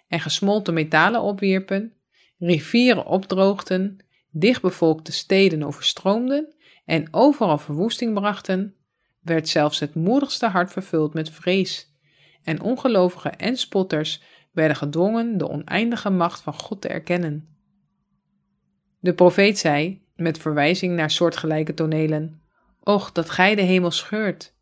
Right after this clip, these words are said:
dat gij nederdaalt, dat voor uw aangezicht de bergen wankelden, zoals vuur rijshout in vlam zet, zoals vuur water doet overkoken, om uw tegenstanders uw naam te doen erkennen,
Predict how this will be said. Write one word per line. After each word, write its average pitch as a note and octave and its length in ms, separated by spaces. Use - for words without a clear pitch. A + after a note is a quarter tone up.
dat D#3+ 180
gij F#3+ 160
nederdaalt, F3 960
dat E3 200
voor F3 140
uw E3 140
aangezicht G3 640
de D#3 80
bergen F3 440
wankelden, D#3 720
zoals E3+ 340
vuur A#3 360
rijshout G#3 640
in G3 200
vlam E3 300
zet, C#3+ 440
zoals - 340
vuur A3+ 420
water F#3+ 340
doet A3+ 240
overkoken, D3 840
om E3 180
uw C#3+ 200
tegenstanders F#3 920
uw G3 180
naam F#3 280
te E3 100
doen D#3+ 180
erkennen, D#3 720